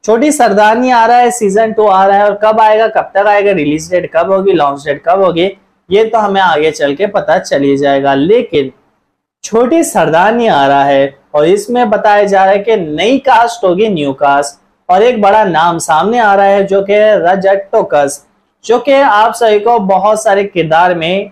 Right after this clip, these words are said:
नजर आया है, जैसे कि जोधा अकबर में भी आप सभी को देखने मिले थे ये कैरेक्टर।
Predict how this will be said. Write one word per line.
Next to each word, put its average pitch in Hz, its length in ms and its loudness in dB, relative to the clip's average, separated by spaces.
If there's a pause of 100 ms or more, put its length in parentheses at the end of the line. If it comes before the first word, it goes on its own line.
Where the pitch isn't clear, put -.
(120)
नजर 190 380 0
आया 143 200 2
है, 147 100 -2
जैसे 180 300 -4
कि 180 120 0
जोधा 185 320 0
अकबर 190 340 0
में 196 200 -2
भी 202 100 0
आप 185 200 2
सभी 160 260 -4
को 240 160 -2
देखने 147 340 -6
मिले 147 220 -2
थे 220 160 0
ये 220 60 0
कैरेक्टर। 143 560 -2